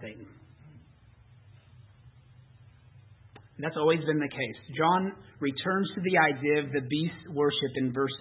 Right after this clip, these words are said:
eight here. "All who dwell on earth will worship it, everyone whose name has not been written before the Lamb of the world,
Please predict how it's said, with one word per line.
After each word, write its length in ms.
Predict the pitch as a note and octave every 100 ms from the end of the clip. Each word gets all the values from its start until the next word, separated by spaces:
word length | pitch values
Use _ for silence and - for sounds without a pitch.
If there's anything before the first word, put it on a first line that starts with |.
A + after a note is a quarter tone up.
| -
eight 220 | C3 - -
here. 240 | A2+ - - - - - - -
"All 180 | D3 F3+
who 280 | F3 D#3 C3+
dwell 300 | D#3+ F3+ F#3+
on 260 | E3+ E3+ D#3
earth 220 | D3 C#3 D#3
will 220 | C#3+ C#3
worship 460 | C#3+ F#3 - G3+ D#3+
it, 260 | D#3 B2+ - - - - D#3+
everyone 400 | F3 G3+ G3 F#3+
whose 240 | F#3 E3+ D3
name 300 | D#3 D#3+ E3
has 160 | D3+ C#3
not 220 | D3+ D#3+
been 220 | D#3+ D#3 C#3+
written 300 | F3+ D3+ C#3
before 300 | C3+ C#3+ C#3
the 100 | C3+
Lamb 360 | C#3+ D3 D#3
of 120 | D3+
the 100 | D3+ C3+
world, 340 | C3 B2+ B2+